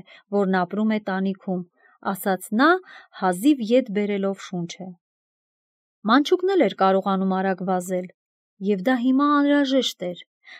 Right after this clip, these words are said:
Նրանք փրկվեցին՝ ուղիղ Բետանի քթի առջև շրխկացնելով դուռը։ Կառլսոնը շտապ-շտապ պտտեց դռան բանալին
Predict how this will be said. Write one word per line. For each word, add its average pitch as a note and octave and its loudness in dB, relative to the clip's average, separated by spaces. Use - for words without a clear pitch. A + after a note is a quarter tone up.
Նրանք C4 4
փրկվեցին՝ A#3+ 0
ուղիղ C4 2
Բետանի G#3 0
քթի G#3+ -10
առջև F#3 -4
շրխկացնելով F#3+ -4
դուռը։ F#3 -4
Կառլսոնը C4 0
շտապ-շտապ B3 0
պտտեց G#3 -4
դռան F#3 -2
բանալին A#3+ 0